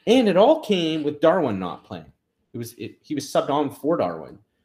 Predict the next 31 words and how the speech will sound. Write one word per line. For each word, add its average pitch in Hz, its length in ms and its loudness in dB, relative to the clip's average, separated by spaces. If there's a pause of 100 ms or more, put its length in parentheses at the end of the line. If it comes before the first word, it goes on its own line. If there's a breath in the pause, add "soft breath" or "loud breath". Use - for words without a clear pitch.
(380)
right? 110 180 -4 (180)
I 123 100 -4
think 160 360 -6
if 214 320 2
Darwin 151 400 2
is 113 140 -6
fit - 440 -4
and 107 180 -6
playing, 123 520 -6
I 101 200 -10
don't 151 260 -2 (800)
really 123 340 0
like 113 380 -6 (400)
the 104 80 -14
sound 123 400 -4
of 98 60 -2
that 104 260 -2
for 95 80 -12
Mo. 104 380 -8 (800)
I 98 40 -10
don't. 110 440 -6
Like, 104 200 -8
I 107 60 -4
think 120 260 -8
it's 127 100 -8
gonna 117 220 -6
be 107 120 -4
more 110 420 -4
Darwin. 98 640 -2
I, 120 180 -4
I - 80 -4